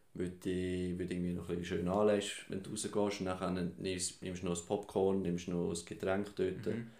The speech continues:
Speaker 1: Dann schaust du die ganzen, äh, Werbesequenzen vorher, die anderen Trailer und dann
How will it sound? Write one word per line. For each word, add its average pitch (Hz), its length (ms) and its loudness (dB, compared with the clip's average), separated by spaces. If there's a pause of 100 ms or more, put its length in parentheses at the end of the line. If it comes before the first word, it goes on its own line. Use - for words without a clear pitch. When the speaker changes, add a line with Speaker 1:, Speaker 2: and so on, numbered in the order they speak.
(200)
Speaker 1:
Dann 87 180 0 (260)
schaust 87 300 0
du 92 60 -4
die 90 40 -6
ganzen, 87 540 0 (760)
äh, 85 300 -6
Werbesequenzen 98 960 -2
vorher, 98 340 4
die 92 180 -2
anderen 85 400 -2
Trailer 92 500 0
und 85 120 -2
dann 85 460 -4